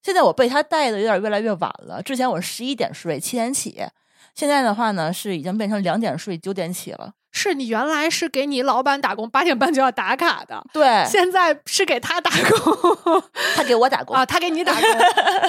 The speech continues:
Speaker 2: 但你，你得配合他的工作嘛。
Speaker 1: 嗯，
Speaker 2: 有一些。
Speaker 1: 对，但是早上起来九点钟还是有的时候会被好多这个客户啊，一些那个其他的工作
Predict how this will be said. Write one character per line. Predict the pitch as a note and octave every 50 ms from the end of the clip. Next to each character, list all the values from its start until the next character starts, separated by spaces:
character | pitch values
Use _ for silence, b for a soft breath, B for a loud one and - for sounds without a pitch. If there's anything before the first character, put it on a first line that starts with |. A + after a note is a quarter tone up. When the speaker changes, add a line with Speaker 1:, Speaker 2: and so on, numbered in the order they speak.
| E4+
Speaker 2:
但 | - C#5+ C5+ G#4+
你， | F4 F#4+ G#4 D#4
你 | D4+ D#4+ F#4
得 | F4 D#4+
配 | - - C#4+ F#4
合 | D4 D4
他 | C4+ B3+ B3+ D4 D#4
的 | C#4+ B3
工 | - A#3+ A#3+ C4+
作 | B3+ D4 C#4+ B3+ G#3
嘛。 | F3+ - - - _ _ _ _
Speaker 1:
嗯， | - G#3+ G#3 G3+ F#3+ F#3 F#3 F3+ F3+ F3+
Speaker 2:
有 | G#3 F#3
一 | F#3 G#3
些。 | F#3+ - - G#3+ G#3
Speaker 1:
对， | G3 C4+ C#4 B3 F#3 G#3+ b b _
但 | F4 D#4+
是 | D#4+
早 | G#3+ A#3 D#3
上 | F#3 B3+
起 | E4 - C#4+ G3
来 | D#3 D3+ G3
九 | G3 - G3 G#3
点 | A3+ C4 G#3+ F3+
钟 | F#3+ G3 F#3+ F#3+ G3 F#3 -
还 | - - - - G2 D#3
是 | A3 B3+ B3
有 | G#3+ C#3+
的 | G#2 D3+
时 | -
候 | F#3 E3+
会 | F#3+ G#3+ F#3
被 | E3+ F#3 E3 D3+
好 | D#3 - - - G2+ G2
多 | C#3 E3+ F3 E3+ F3
这 | F#3 F#3 E3
个 | D3 - C3 B2+ A#2 A#2 B2
客 | B2+ - - - G3 F#3+
户 | F#3 - - G#3 F#3+ E3+
啊， | D#3+ D3+ C3 A#2 B2 C3 A#2+ C#3 - b b b b b b _
一 | F3+ F#3+
些 | G3 G3+ F3 E3+
那 | E3+ F3+ F3 E3+ D#3+
个 | C#3+ D3+ D3+
其 | D3+ - - -
他 | F3+ G3+ G#3 G3 G3
的 | F#3 F3 D3+ C#3+ C#3 D3 C#3 C#3
工 | - - F3 F3+ F#3+
作 | F#3 G3 G3+ F#3+